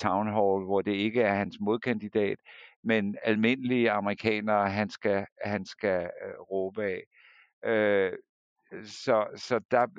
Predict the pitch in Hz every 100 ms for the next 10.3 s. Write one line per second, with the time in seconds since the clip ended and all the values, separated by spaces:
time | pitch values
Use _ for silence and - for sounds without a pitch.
0 | - 123 123 117 113 98 120 113 120 110
1 | 98 - 107 101 95 92 98 95 98 104
2 | 104 104 - 98 90 - 113 110 104 113
3 | 107 - 113 98 107 107 104 95 - 107
4 | 107 101 107 92 98 101 98 95 - -
5 | - - - 113 120 139 135 139 120 -
6 | 123 104 110 113 135 117 95 107 110 92
7 | 98 110 113 104 104 117 117 110 107 101
8 | 98 _ _ _ _ 104 98 - - 101
9 | 95 90 85 _ _ 123 117 131 131 110
10 | 113 101